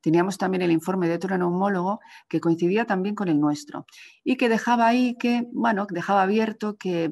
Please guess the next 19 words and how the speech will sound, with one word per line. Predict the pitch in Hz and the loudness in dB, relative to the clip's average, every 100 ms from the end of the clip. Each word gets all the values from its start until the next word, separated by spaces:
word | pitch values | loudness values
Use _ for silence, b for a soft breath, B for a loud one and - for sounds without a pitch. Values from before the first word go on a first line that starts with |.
| - | -4
no | 190 240 | -2 -2
podía | 240 170 202 185 | 0 0 2 2
decir | 156 160 - 220 226 226 - | 0 -2 -2 0 2 0 -6
que | - 170 | -4 0
no | 185 196 | 2 2
hubiera | 185 190 160 | 2 2 2
una | 160 | 0
silicosis | - 156 147 - 226 226 - 208 208 - B B | -2 -2 -2 0 0 0 -2 -2 -2 -6 B B
por | 180 165 | -2 0
la | |
exposición | 156 - 165 160 - 196 | 0 -4 -8 -6 -2 0
laboral, | 170 147 151 202 214 202 202 202 | 2 0 0 2 4 2 0 -2
pero | 165 165 | -4 -4
que | 165 | -4
la | 160 151 - | 0 -2 0
placa | 214 208 180 | 0 0 0
no | 165 | -2
lo | 156 | -2
parecía | 156 147 151 - 240 220 190 | -6 -10 -10 -10 -6 -4 -6